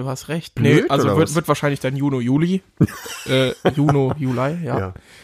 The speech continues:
Speaker 1: Grüße gehen raus an Arndt.
Speaker 2: Direkt mal
Speaker 1: Wir sehen uns bald wieder.
Speaker 2: direkt mal um drei Monate nach vorne
Speaker 1: Ah,
Speaker 2: gezogen.
Speaker 1: verdammt.
Speaker 2: Super gemacht.
Speaker 1: Ja, auf jeden Fall, ähm, hab ich,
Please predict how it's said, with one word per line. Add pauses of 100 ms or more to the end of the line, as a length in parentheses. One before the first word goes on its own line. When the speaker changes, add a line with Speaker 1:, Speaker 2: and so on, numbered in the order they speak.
(140)
Speaker 1:
Grüße
gehen
raus
an
Arndt. (240)
Speaker 2:
Direkt
mal
Speaker 1:
Wir
sehen
uns
bald
wieder.
Speaker 2:
direkt
mal
um
drei
Monate
nach
vorne
Speaker 1:
Ah,
Speaker 2:
gezogen.
Speaker 1:
verdammt.
Speaker 2:
Super
gemacht.
Speaker 1:
Ja, (180)
auf
jeden
Fall,
ähm, (1200)
hab
ich,